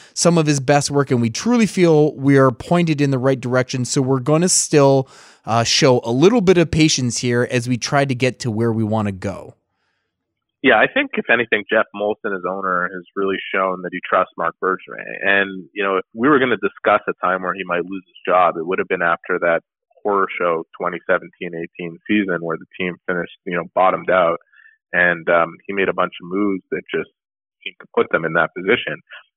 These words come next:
Speaker 2: Um, once Jeff Molson gave him his endorsement at that point, uh, I think Bergevin was really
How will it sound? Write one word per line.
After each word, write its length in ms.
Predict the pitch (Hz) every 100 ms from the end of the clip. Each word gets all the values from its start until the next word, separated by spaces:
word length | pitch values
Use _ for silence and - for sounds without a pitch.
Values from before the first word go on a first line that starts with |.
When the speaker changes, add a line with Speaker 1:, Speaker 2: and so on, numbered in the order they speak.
| -
Speaker 2:
Um, 380 | 92 90 90 80
once 320 | 82 104 151 - _ _
Jeff 160 | 107 110 -
Molson 540 | 98 117 - 95 90 85
gave 140 | 101 95
him 120 | 95
his 180 | 92 92
endorsement 720 | 85 80 87 120 - 82 76 -
at 60 | -
that 180 | - 82 -
point, 300 | 90 82 82 _ _ _ _ _
uh, 300 | 90 85 85
I 60 | 92
think 180 | - 95
Bergevin 400 | 92 92 95 85
was 80 | 82 -
really 240 | 95 90